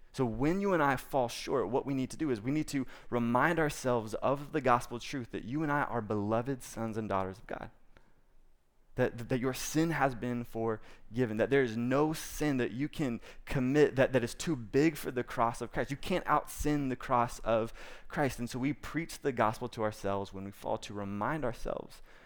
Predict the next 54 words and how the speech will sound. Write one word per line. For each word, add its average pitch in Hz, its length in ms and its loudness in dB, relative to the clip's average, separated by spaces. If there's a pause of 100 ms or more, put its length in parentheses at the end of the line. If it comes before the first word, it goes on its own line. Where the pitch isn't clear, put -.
(160)
the - 60 -10
truth 135 220 -4
that - 120 -6
we 120 120 -2
are 104 100 4
loved 110 460 2
by - 180 0
a 113 60 -4
God 95 320 0
that - 100 -6
is 87 120 -10
patient - 360 -8
with - 160 -10
us, - 300 -12 (500)
loved 117 240 2
by 135 160 4
a 120 40 0
God 113 200 2
that 101 80 0
is 92 100 -6
kind 117 380 -4
to - 180 -8
us, - 200 -10
loved 113 260 0
by 117 140 4
a 107 40 2
God 107 220 0
that 98 160 -2
forgives 110 560 -6
us 117 380 -2
in 104 240 -4 (100)
our 95 140 -2
sin 92 340 -10
and 98 220 -8
meets - 280 -8
us 95 300 -2 (380)
there 90 240 -4
to - 160 -10
remind 98 500 -2
us 123 440 -2 (380)
of - 140 -10
his 107 160 -10
love. - 240 -10 (840)
Right? 123 140 -4
So 123 100 -8
we 131 100 0
preach - 320 -6
the 139 80 -4
gospel 113 340 0
to 101 380 -6
ourselves 95 380 -6
when 90 120 -10
we 95 80 -10
fall. 123 260 -2